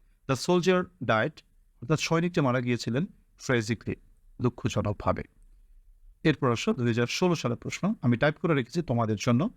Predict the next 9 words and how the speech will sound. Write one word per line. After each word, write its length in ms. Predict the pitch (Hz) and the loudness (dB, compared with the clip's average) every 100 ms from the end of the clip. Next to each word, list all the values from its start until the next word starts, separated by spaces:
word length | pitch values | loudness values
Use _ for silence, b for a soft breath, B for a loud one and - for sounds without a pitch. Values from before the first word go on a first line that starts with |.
| _ - - | _ -20 0
ব্যাখ্যা 260 | 135 117 117 | 0 2 0
করবো 220 | 117 107 | -4 -4
একটু। 240 | 107 - - _ - _ _ - _ | -8 -8 -14 _ -20 _ _ -20 _
ফ্রেন্ড 360 | - - 190 220 | -8 2 2 4
থেকে 300 | 202 131 131 - | 2 0 -2 -2
করতে 220 | 135 160 | 0 0
বলেছে 400 | 151 151 - 233 | 0 -2 0 -4
অ্যাড-, 320 | - 123 120 - | 0 -2 -2 -6
অ্যাডজেক্টিভ। 460 | 135 131 135 - | -2 0 -2 -8